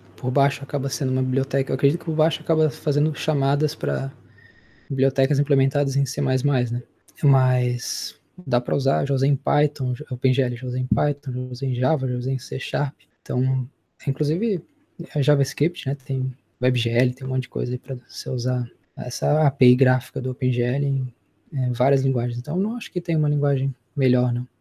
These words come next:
Ah, geralmente você vai encontrar mais coisa, mais materiais em C mais mais. Ah, tem um, um site, acho que é learn open G L ponto com,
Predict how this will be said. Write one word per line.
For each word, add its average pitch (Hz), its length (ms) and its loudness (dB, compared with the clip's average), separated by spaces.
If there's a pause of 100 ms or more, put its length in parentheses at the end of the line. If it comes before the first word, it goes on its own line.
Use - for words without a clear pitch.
(160)
Ah, 127 400 -2
geralmente 185 420 6
você - 120 4
vai 208 140 6
encontrar 202 420 2
mais 180 480 4 (140)
coisa, 175 320 6
mais 147 180 4
materiais 151 800 2 (100)
em 185 280 2
C - 180 -4
mais 202 160 2
mais. 180 420 0 (480)
Ah, 131 340 -2 (400)
tem 131 360 0 (140)
um, 143 260 -2 (400)
um 131 260 0
site, - 380 -6
acho 143 120 -8
que - 80 -4
é 147 60 0
learn 147 300 4
open 147 200 2
G 135 100 4
L 160 260 2 (180)
ponto 139 200 -6
com, 185 240 -2